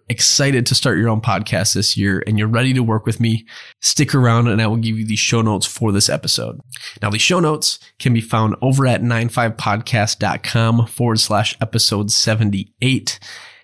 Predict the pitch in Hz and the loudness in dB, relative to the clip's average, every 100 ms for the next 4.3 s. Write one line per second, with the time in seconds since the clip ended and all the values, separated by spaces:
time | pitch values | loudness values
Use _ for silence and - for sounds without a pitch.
0 | - 107 104 107 - 113 113 - 123 120 | -2 0 2 0 0 -2 0 2 2 2
1 | 110 117 120 117 - - 151 147 139 131 | 0 -2 -2 0 0 2 2 2 2 2
2 | 127 127 123 98 113 110 107 - 110 - | 2 2 0 0 -2 -2 0 0 -2 -2
3 | 127 104 110 123 - 110 117 127 - 127 | -2 0 2 2 2 2 2 2 2 0
4 | 117 139 127 | 0 0 -2